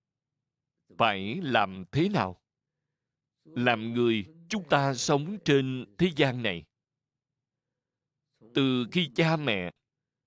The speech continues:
sanh chúng ta ra, sau đó, tất cả nhu cầu ăn mặc của chúng ta,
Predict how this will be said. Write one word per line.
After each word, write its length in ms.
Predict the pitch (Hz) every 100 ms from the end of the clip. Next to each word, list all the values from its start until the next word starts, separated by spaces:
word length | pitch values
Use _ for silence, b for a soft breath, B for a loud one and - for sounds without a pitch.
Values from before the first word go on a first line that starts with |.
| _
sanh 520 | - - 156 139 135 135
chúng 260 | - 190 170
ta 220 | 139 135
ra, 280 | 127 131 123 - _ _ _ _ _ _ _ _ _ _ _ 80 80
sau 280 | 85 - 131
đó, 380 | 110 117 156 202 - _ _ _ _ _ _ _ _ _ _ _ _ _
tất 140 | 294 - _
cả 520 | 120 98 90 95 180 226 _ _ _ _ _ _ _ _ _ _ 85 90
nhu 400 | 165 170 180 175 -
cầu 460 | 120 110 101 92 80 _ _ _ _ _ _ _ _ _ _ _ 120 117
ăn 400 | 147 165 160 147
mặc 160 | 117 85 78 _ _
của 380 | 131 110 95 113
chúng 240 | - 190 185
ta, 240 | 139 123